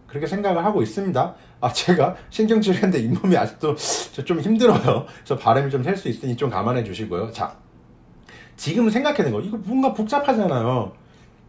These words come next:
자, 결론은 존버 신공 연마하시면 돼요.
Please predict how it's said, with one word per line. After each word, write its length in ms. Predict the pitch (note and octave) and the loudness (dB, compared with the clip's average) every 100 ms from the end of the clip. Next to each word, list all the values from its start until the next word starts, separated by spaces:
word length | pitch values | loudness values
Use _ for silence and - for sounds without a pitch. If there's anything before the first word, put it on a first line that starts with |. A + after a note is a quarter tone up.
| - | -14
자, 280 | - F#2 E2+ | -6 -6 -6
결론은 680 | - A#2+ D3+ F3+ G3+ D#3 F#2+ | 0 2 4 6 6 4 0
존버 340 | - C#3 D#3+ | -4 -2 0
신공 340 | F3 F3 F3 D#3+ | 0 0 -2 0
연마하시면 520 | A2 A#2 B2 B2+ F#2+ | 0 0 0 -2 -4
돼요. 200 | D#2+ D#2+ | -8 -10